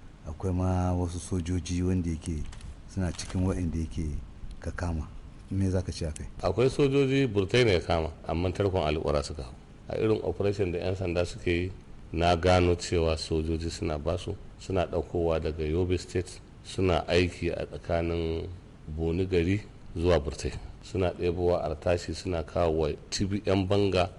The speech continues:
Speaker 2: suna zuwa suna raba wa yara Zamfara, Niger, Kebbi, Sokoto. Na yi musu tarko, na tura Burtai ya shina,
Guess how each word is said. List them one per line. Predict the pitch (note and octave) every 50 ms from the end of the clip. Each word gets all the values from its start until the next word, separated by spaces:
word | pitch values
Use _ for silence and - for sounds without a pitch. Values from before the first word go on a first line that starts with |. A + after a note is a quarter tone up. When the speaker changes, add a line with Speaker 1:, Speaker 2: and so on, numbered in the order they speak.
| - - -
Speaker 2:
suna | - - - - G2+ F#2+ F2+ D#2+
zuwa | D2+ E2+ F#2+ F#2 F2 E2
suna | - - F2+ E2+ E2
raba | E2 E2+ E2 E2+ E2
wa | D#2+
yara | E2+ F2 E2+ E2 D#2+ D#2 D#2
Zamfara, | D#2 D#2 D2+ D2 D2 - - D#2+ D2+ D#2 D#2 D2+ D2 - -
Niger, | E2+ E2+ F2 F2+ F2+ F2 F2 F2+ E2+ E2 D#2 D#2
Kebbi, | - - F#2 F2+ F2+ F#2 F2+ E2+ D#2+ D#2
Sokoto. | D2+ - - F2+ - - - F#2+ - - F#2+ - - - - - - - - -
Na | - D#2+ E2
yi | F2
musu | F2+ F#2 E2+ - -
tarko, | F2+ F2+ F#2 F2+ - F2 E2+ F2+ - - - - - -
na | - D#2+ E2 E2+
tura | - - - F#2+ F#2+ F#2 E2 E2+ F2+ - - - - -
Burtai | - D#2 D2 - - F#2+ F#2+ F#2
ya | F2+
shina, | - - G#2+ G2 F#2